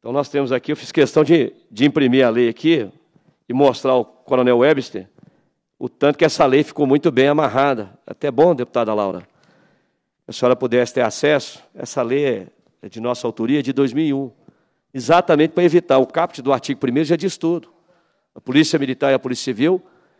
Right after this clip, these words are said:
têm que ter acesso ao sistema de informações disponível nos órgãos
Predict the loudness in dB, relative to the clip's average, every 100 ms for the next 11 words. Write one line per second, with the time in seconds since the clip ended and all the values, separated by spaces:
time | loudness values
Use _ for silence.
0 | _ _ 4 4 4 0 0 2 2 0
1 | -2 0 0 -2 -8 -14 -16 _ -6 -6
2 | -6 -4 0 0 -2 -4 -2 0 -2 -4
3 | -2 -2 -4 -12 -16 -2 0 2 0 -10
4 | 0 0 0 0 4 6 4 4 4 4